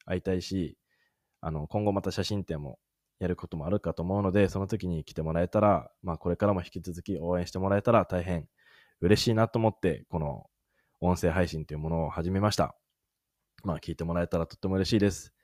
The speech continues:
で、あのー、まあもしよかったらね、これから日常的にこうやって一日十分ぐらい、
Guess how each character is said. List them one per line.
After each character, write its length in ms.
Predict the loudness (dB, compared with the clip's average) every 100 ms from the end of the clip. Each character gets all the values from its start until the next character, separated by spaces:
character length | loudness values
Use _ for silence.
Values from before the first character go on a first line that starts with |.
| _ -20 -20 -20 6
で、 220 | 8 8
あ 80 | 6
の 500 | 4 4 6 4 4
ー、 20 |
ま 120 | 2 6
あ 20 |
も 120 | 6
し 60 | 6
よ 80 |
か 100 | 4
っ 60 | 2
た 80 | 0
ら 100 | -2
ね、 180 | -2 -2
こ 80 | -2
れ 80 | 4
か 100 | 6
ら 260 | 6 6 -4 _
日 200 | -8 2
常 120 | 4
的 200 | 4 0
に 160 | -2 2
こ 80 | 4
う 40 |
や 40 |
っ 40 | 4
て 100 | 0
一 180 | 0 0
日 180 | 0
十 120 | 0 0
分 240 | 2 6
ぐ 80 | 8
ら 100 | 8
い、 160 | 4